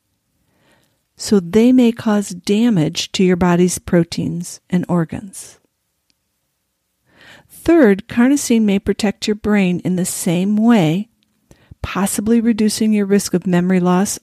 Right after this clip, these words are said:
Alzheimer's, and Parkinson's, by not letting glucose attach to proteins and fats in your brain.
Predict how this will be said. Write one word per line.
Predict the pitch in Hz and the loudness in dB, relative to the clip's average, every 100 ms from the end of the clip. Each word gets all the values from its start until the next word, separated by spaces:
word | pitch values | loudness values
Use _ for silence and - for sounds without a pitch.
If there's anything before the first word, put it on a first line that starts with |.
| - | -4
Alzheimer's, | 165 170 - 190 185 190 | -2 -2 -2 -2 -2 -2
and | 180 180 | -4 -4
Parkinson's, | - 240 208 190 170 180 - - _ _ - _ _ _ _ _ - | -2 -2 -2 -2 -4 -4 -8 -16 _ _ -20 _ _ _ _ _ 0
by | 180 180 | 2 2
not | 180 185 214 - | 2 2 0 0
letting | 233 226 233 | 2 4 4
glucose | 233 294 - 175 170 180 | 4 2 2 2 2 0
attach | 180 - 170 - - | -6 -6 -6 -6 -6
to | - | -6
proteins | - 170 170 - 165 170 | -2 -2 -2 -4 -4 -4
and | 185 | -6
fats | - 185 185 - - - _ _ _ _ _ _ _ - | -2 -4 -4 -10 -12 -12 _ _ _ _ _ _ _ -6
in | - 175 | -2 2
your | 180 | 2
brain. | 175 175 - | 2 0 -2